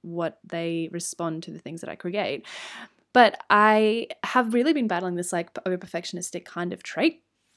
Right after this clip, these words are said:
Um, and it wasn't until I kinda had this realization of taking myself out of my own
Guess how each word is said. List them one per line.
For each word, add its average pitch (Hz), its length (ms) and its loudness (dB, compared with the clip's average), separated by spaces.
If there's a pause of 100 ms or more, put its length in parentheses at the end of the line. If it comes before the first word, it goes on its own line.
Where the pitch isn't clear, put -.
(420)
Um, 196 360 4
and 196 420 0
it 214 60 2
wasn't 262 300 0
until 220 640 -2
I 196 100 -6
kinda 202 380 -4
had 214 160 -6
this 247 180 -6
realization 208 640 -2
of - 160 -8
taking 262 440 -6
myself 240 420 -4
out 180 180 -2
of 180 80 -8
my 175 160 -4
own 175 440 -4